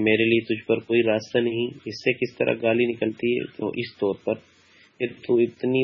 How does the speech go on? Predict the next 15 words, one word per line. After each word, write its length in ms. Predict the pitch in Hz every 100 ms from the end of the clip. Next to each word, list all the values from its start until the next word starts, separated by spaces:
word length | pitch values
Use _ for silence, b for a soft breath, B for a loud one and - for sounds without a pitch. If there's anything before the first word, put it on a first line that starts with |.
| 110
بد 160 | 107 104
اخلاق 760 | 104 - 104 104 113 120 - - 98
ہے، 140 | 110 - - _ -
تو 80 | 107
اتنی 320 | - 123 123 110
بد 140 | 101
اخلاق 500 | 98 104 95 98 101 101
ہے 120 | 110 - b b b b _ -
کہ 100 | 107 -
تیرے 300 | 113 123 131 120 -
ساتھ 340 | 107 110 113
نبھانا 600 | 113 110 95 98 101 110 107 - _ _ _ 101
تیرے 200 | 107 117
ساتھ 440 | - 98 107 -
نبھانا، 560 | 104 92 95 101 113